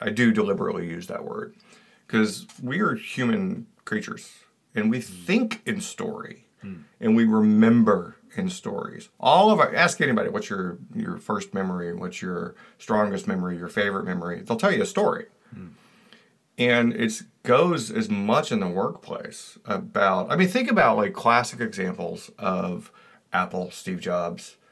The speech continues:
Speaker 1: He sold a story
Speaker 2: Yeah.
Speaker 1: about who that user was and why you wanted to be that consumer.
Speaker 2: Right.
Speaker 1: That's, that's the power, is it stands out from, it makes you, t-, takes your use case, your data, your,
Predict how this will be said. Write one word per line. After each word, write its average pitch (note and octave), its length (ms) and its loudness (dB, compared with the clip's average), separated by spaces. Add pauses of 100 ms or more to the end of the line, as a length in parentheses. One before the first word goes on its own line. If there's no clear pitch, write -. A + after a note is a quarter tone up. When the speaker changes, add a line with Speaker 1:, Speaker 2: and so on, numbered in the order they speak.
(520)
Speaker 1:
He B2 840 -2
sold F#2 640 -4
a F#2+ 80 -12
story - 560 -8 (600)
Speaker 2:
Yeah. - 140 -10 (200)
Speaker 1:
about G#2+ 300 2
who D3 360 -4
that A2+ 220 2
user A2 340 2
was F#2 480 -6
and F#2+ 260 -4
why G2+ 380 4
you G2+ 240 0
wanted F#2+ 380 -6
to - 80 -14 (120)
be F#2+ 220 -6
that - 260 -10 (240)
consumer. - 540 -12
Speaker 2:
Right. E2 280 -14 (880)
Speaker 1:
That's, - 380 -10 (220)
that's C#3 300 0
the - 80 -8
power, A2+ 520 2
is G2+ 140 -4
it A2 100 -2
stands C#3 440 -4
out A2+ 160 -4
from, A#2 180 -4
it A2 100 2
makes C#3 380 0
you, - 80 -16
t-, - 280 -12
takes A3 400 -2
your F#2+ 300 -2
use A#2+ 240 -4
case, A2+ 240 -2
your F#2 100 -6
data, G2+ 480 0
your, E2+ 380 -6